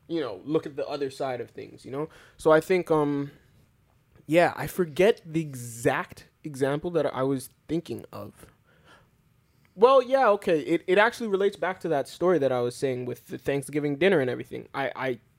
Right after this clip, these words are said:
called, or my brother called me, like, because he heard, like,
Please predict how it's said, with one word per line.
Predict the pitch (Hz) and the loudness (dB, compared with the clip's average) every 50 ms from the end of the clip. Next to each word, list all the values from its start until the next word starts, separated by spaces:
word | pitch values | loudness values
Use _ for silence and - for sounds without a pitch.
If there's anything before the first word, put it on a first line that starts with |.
| _ _ - | _ _ -14
called, | - - 151 151 151 143 - _ - | -2 2 4 4 4 4 0 _ -4
or | 147 147 | -4 -2
my | 139 143 - | -2 -4 -4
brother | 127 143 160 180 202 | -2 -2 -2 -2 -4
called | 202 - - 165 160 151 131 | -4 -2 0 2 2 2 0
me, | 135 139 127 120 135 - _ _ _ _ _ _ _ _ _ - | -2 -6 -6 -8 -10 -14 _ _ _ _ _ _ _ _ _ -8
like, | 135 123 117 113 - _ _ _ _ _ _ _ - | -6 -6 -6 -6 -10 _ _ _ _ _ _ _ -10
because | 147 143 131 - - 135 127 - | -10 -10 -6 -4 -4 -4 -4 -6
he | - 135 | -10 -12
heard, | 127 - 156 139 127 123 117 101 120 | -10 -6 -4 -4 -4 -4 -6 -8 -12
like, | 117 113 113 - - | -16 -16 -18 -20 -20